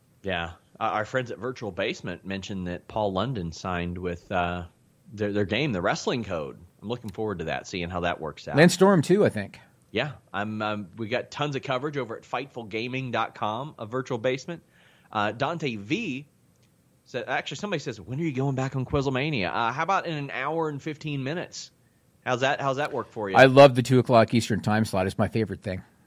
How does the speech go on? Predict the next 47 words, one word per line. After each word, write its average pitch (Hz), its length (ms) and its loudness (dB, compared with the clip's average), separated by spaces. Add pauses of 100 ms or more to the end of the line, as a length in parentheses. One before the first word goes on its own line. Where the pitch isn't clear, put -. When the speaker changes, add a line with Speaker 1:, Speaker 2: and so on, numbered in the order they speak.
(100)
Speaker 1:
Good. 110 360 -4 (280)
Speaker 2:
Yeah. 101 120 -2
Speaker 1:
Uh, 92 420 -2 (140)
every, 117 320 0
every 135 160 0
two 147 200 -2
weeks 143 240 -2
from 110 160 -8
now 92 220 -4
on, 85 180 -8
by 87 120 -2
the 85 80 -6
looks 85 300 -6
of 85 140 -4
it, 76 80 -8
'cause 98 100 -10
I'm 95 100 0
never 104 200 2
gonna 98 180 0
lose 98 200 0
again. 87 320 -2 (300)
Dante 147 360 2
V 151 240 -2
says, 120 300 -6
"Fightful 190 380 -2
on 160 100 -2
the 151 100 -4
iPad, 156 460 -2
American 127 340 -6
politics 127 500 -4
on 110 100 -12
the 101 60 -8
laptop, 120 580 -2 (440)
having 123 260 -2
more 123 160 -4
emotional 120 480 -4
whiplash 113 540 -2
than 104 160 -8
Denise 104 420 -8
loving 104 300 -2
Goldberg 98 500 -4
on 90 100 -4
Monday." 87 360 -4
I 98 180 0
didn't 87 320 -10
get 78 220 -14
that. 73 320 -14